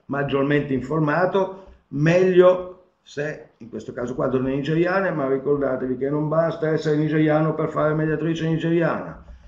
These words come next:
Io due anni fa andai a fare una po-, formazione in centro Italia in una prefettura, avevo di fronte una, una mediatrice nigeriana che era molto attiva, ma diceva anche delle cose che non tornavano tanto. Ne parlai con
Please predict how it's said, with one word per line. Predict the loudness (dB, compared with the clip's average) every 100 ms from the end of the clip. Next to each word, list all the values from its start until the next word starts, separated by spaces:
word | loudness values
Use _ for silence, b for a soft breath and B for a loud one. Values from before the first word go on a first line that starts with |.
| b -4
Io | -2
due | 2 2
anni | 2
fa | 2 2 2
andai | 0 0
a | 0
fare | 0 0
una | 0
po-, | -2 -4 -4
formazione | -4 -4 -2 -2 -2
in | -2
centro | -4 -4
Italia | -2 0 0
in | 0
una | 0
prefettura, | -2 -2 -6 -2 2 2 2 -4
avevo | -6 -4
di | -4
fronte | -2 -4 -2
una, | -2 -2
una | -2 0
mediatrice | 0 0 0 0 0
nigeriana | 0 2 2 2 0 -2 -6 B B B B B _ -6
che | 0
era | 0
molto | 2 0 0 2 4 6 4 2
attiva, | -2 -4 -2 0 4 6
ma | 4
diceva | 0 0 2 0
anche | 0 0
delle | 0 -2
cose | 0 0 0
che | -2
non | -4 -8 -6
tornavano | -4 -4 -2 -4 -2
tanto. | -2 -2 -4 -8 -6
Ne | -6
parlai | -4 -2 0 -2 0
con | -2